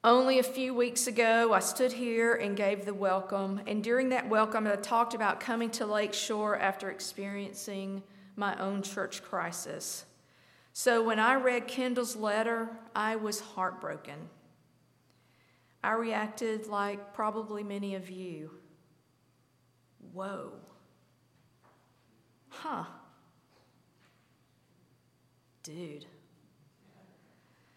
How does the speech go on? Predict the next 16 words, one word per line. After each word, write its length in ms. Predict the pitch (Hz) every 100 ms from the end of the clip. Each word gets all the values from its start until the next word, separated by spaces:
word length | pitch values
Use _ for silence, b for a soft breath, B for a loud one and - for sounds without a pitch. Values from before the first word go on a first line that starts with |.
| b b b b b b b -
You 180 | 247
may 180 | 294 294
have 160 | 277 240
woken 420 | 269 285 285 269
up 280 | 269 247 214
this 220 | 262 -
morning 460 | 254 262 269 262 240
getting 320 | 254 240 214
ready 240 | 220 247
for 120 | 247
church 460 | 254 - 247 240 240
and 100 | 208
felt 360 | 208 226 240 269
a 60 |
little 280 | 233 220 226
disoriented, 960 | 202 233 - 247 269 285 226 - 139